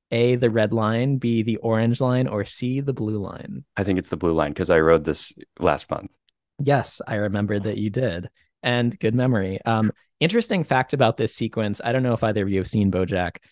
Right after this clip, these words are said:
Speaker 1: but, um, it's a funny joke because at first I thought that, "Oh, they don't know what they're talking about. Why is she getting on the Green Line train to get to O'Hare?" Um, and then, of course, the character's like, "No, you're on the wrong train." But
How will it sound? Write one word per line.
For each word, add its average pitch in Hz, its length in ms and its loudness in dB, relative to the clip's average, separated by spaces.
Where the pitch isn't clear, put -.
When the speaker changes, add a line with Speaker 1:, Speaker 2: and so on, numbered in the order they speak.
Speaker 1:
but, 104 340 4
um, 95 420 -2
it's 165 160 4
a 156 40 10
funny 156 360 6
joke 120 360 4
because 120 320 -2
at 107 120 -6
first 151 280 -2
I 117 80 2
thought 107 360 -2
that, 98 300 -2
"Oh, 151 320 8
they 120 120 4
don't 120 120 2
know 117 80 2
what 110 100 0
they're 110 80 0
talking 113 300 0
about. 101 160 -2
Why 95 140 -2
is 95 60 -6
she 104 120 -8
getting 95 240 -6
on 95 80 -6
the 92 80 -6
Green 98 200 -6
Line 90 220 -8
train 90 520 -10
to 101 120 -8
get 87 220 -8
to - 120 -8
O'Hare?" 113 460 -2
Um, 92 420 -4
and 110 140 -2
then, 95 100 -6
of 90 140 -10
course, - 520 -8
the - 80 -2
character's 95 380 -8
like, 95 140 -6
"No, 160 180 8
you're 151 140 8
on 143 60 6
the 143 60 2
wrong 131 160 0
train." 127 300 -6
But 143 300 6